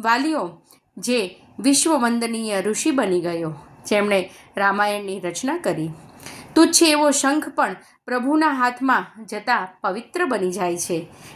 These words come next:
કવિ લખે છે, "સામાન્ય જન પણ માન પામે મહાપુરુષોના સંગથી, મૂલ્ય વીંટીનું વધે માહી જડેલા નંગથી. સૌંદર્ય છે ઉમાપતિના અંગ પરની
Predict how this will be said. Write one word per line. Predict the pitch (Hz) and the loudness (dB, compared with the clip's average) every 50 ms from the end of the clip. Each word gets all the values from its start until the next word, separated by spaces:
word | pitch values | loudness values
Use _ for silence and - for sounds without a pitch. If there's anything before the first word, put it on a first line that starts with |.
| - - | -8 -2
કવિ | - 220 226 269 269 | 0 2 4 4 4
લખે | 269 254 254 - 339 339 | 2 2 2 2 2 2
છે, | 339 - - 190 165 165 - _ _ _ _ _ - - - - | 2 -2 -6 -8 -8 -10 -12 _ _ _ _ _ -20 -18 -6 -2
"સામાન્ય | - - 214 220 233 262 277 294 302 302 302 302 285 | 0 2 2 2 4 4 2 2 2 -2 -4 -4 -4
જન | 240 - 269 247 262 277 277 | -4 -4 -4 -4 -4 -2 -2
પણ | - 285 233 190 180 - _ - | -2 -2 -2 -2 -6 -12 _ -6
માન | 208 202 208 214 247 285 302 | 0 2 2 2 2 0 -4
પામે | 285 - 214 185 185 202 202 190 170 175 - _ _ _ _ - | -2 -2 -2 -2 -2 -4 -6 -10 -10 -12 -16 _ _ _ _ -2
મહાપુરુષોના | 226 214 208 247 302 285 269 262 226 226 226 - - 214 202 196 196 180 175 180 - | -2 0 2 2 0 0 -2 -6 -8 -8 -8 -8 -8 -8 -6 -4 -2 -2 -4 -4 -6
સંગથી, | - - 233 247 277 285 269 262 262 - - 180 170 160 - - - - - - - - | -4 -2 0 2 2 2 2 0 -2 -2 -4 -4 -4 -6 -10 -16 -20 -20 -20 -20 -8 -2
મૂલ્ય | 208 208 226 247 262 269 294 285 | 2 4 4 6 6 6 6 4
વીંટીનું | 269 220 233 233 - 269 269 269 277 294 294 277 | 2 0 -2 0 0 2 2 4 4 4 4 4
વધે | 254 - - - 277 269 214 180 - - - _ - - | 2 2 2 2 2 2 2 -2 -6 -12 -20 _ -10 -2
માહી | 202 208 202 202 226 285 311 294 247 | 0 0 0 2 0 0 -2 -2 -2
જડેલા | - 214 202 202 208 208 208 196 185 175 160 160 180 | -2 -2 0 0 -2 0 0 0 0 0 -2 -4 -6
નંગથી. | 196 196 208 233 262 262 247 240 - 185 165 160 160 160 - - - - - - - - | -4 -2 0 0 2 0 0 -2 -2 -4 -4 -4 -6 -8 -12 -20 -20 -20 -20 -20 -10 -4
સૌંદર્ય | - - 185 190 208 214 240 254 254 285 285 277 | -2 0 2 2 2 2 2 4 4 4 2 2
છે | 277 - 285 294 277 254 262 - - - _ - | 0 0 0 0 0 -2 -4 -8 -20 -20 _ -4
ઉમાપતિના | - 220 233 240 285 294 294 285 269 262 - 262 262 247 247 240 | 0 2 4 4 4 4 2 0 -2 0 -2 -2 -2 0 0 0
અંગ | 233 233 - 262 269 285 302 294 | 0 0 0 -2 0 0 0 -2
પરની | 320 - - 285 269 262 269 277 277 240 208 196 | -2 0 0 0 2 2 0 0 0 -2 -4 -6